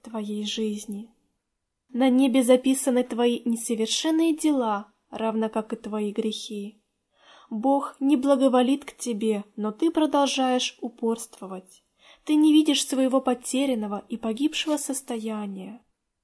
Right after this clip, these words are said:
Временами в тебе просыпается совесть, но гордый, независимый дух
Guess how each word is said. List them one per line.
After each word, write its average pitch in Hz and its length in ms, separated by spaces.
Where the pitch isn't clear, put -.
Временами 269 640
в 311 80
тебе 269 300
просыпается 262 800
совесть, 247 760
но 233 200
гордый, 233 640
независимый 226 760
дух 269 460